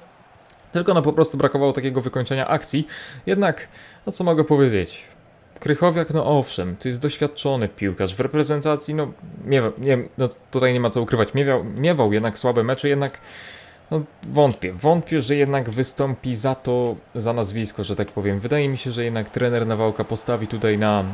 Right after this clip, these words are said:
albo Linetego, albo pewnie Mączyńskiego klasycznie,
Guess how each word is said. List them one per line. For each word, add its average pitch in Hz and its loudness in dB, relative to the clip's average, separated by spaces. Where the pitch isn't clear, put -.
albo 123 0
Linetego, 113 2
albo 101 0
pewnie 104 0
Mączyńskiego 110 -2
klasycznie, 117 -2